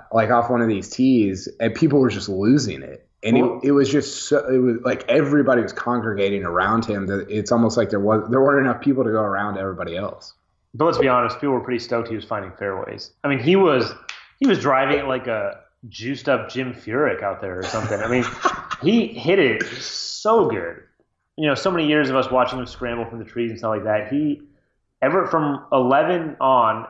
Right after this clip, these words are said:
Speaker 2: once he got past eleven, I mean, it was a clinic. It was old school Tiger.
Speaker 1: Yeah, the flip, the flip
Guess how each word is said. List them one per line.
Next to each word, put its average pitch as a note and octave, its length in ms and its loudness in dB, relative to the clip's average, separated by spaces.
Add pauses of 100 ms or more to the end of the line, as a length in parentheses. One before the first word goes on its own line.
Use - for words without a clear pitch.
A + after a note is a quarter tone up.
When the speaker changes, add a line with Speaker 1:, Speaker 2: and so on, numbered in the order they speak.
Speaker 2:
once C3 140 -6
he - 20 -6
got B2+ 180 0
past C3 260 -2
eleven, A2+ 540 -4
I A2+ 40 -14
mean, A#2 160 -8
it C#3 80 -2
was D3+ 140 2
a A2+ 60 -2
clinic. - 800 -6
It D3 60 -2
was D3 360 0
old D3+ 220 0
school A2 220 -2
Tiger. - 360 -6
Speaker 1:
Yeah, E2+ 380 0 (120)
the A2+ 100 0
flip, C3+ 320 2 (200)
the A2+ 120 -4
flip C#3+ 240 0